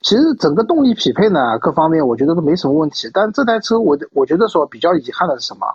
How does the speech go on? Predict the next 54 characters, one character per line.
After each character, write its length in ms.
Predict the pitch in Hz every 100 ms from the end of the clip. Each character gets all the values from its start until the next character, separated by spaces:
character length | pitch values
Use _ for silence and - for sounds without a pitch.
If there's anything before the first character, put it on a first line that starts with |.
| _ _ _ _ _
就 140 | - 147
北 320 | - 123 107
奔 220 | 175 190
的 100 | 185
这 140 | 165
个 100 | 147
质 260 | 139 - 208
量 180 | 143 98
啊， 120 | - - -
真 160 | - 165
的 80 | 143
是 140 | -
蛮 160 | 127 -
差 260 | - 156 123
的。 80 | -
说 140 | -
句 100 | 107
实 160 | 101 -
话， 160 | - - _ _ -
就 100 | 214
这 100 | 349
个 100 | 277
车 160 | - 226
的 140 | 214
槽 240 | - 135
点 260 | 185 117 - _ _ _ _ _
和 140 | -
优 200 | 180 247
点 240 | 208 - - _ _ _
都 100 | -
蛮 220 | 214 131 95
多 160 | 120
的。 160 | 110 -
那 140 | 165
优 180 | 185 240
点 140 | 202 123
的 100 | 123
话， 220 | 147 117
第 160 | 147
一 80 | 147
个 240 | 147 139 113
看 180 | - 143
上 100 | 131
去 120 | -
比 80 | 110
较 120 | 117
大 200 | 156 135
气， 200 | - 107
它 140 | 95 117
是 100 | 117
奔 140 | 123 127
驰， 200 | - 98 101
对 100 | 120
吧？ 240 | 110 104